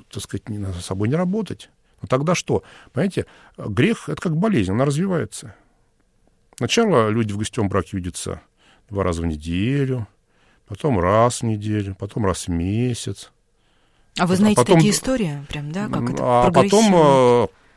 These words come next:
Speaker 1: э, люди отвыкают друг от друга, а потом будут: «А зачем нам вообще? Вот он, зачем мне он? Что мне он?» Тем более, что там, может, какой-то другой уже наклевывается вариант, более подходящий, субъективно кажется. Понимаете?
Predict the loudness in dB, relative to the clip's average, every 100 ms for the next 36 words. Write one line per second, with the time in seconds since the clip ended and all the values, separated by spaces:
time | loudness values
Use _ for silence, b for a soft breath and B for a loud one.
0 | b -10 -4 0 2 2 -2 -4 -2 -2
1 | -4 -4 -4 -2 0 2 0 0 -2 -2
2 | -2 -4 -4 -6 -8 -8 -12 -14 -12 -10
3 | -10 -2 0 0 -2 -10 _ _ b b
4 | b b b b b b -6 0 2 2
5 | 0 -4 -10 -4 -2 -2 -4 -2 -2 -4
6 | -8 -10 -4 -4 -4 -6 -4 -4 -4 -8
7 | -12 -8 -8 -4 -4 -4 -6 -10 -14 _
8 | b b b -6 -4 -4 -8 -4 -4 -4
9 | -4 -2 -2 -6 -10 -12 -10 -10 -10 -12
10 | -10 -12 -14 -16 -20 B B B B B
11 | B -6 -2 -2 -2 -8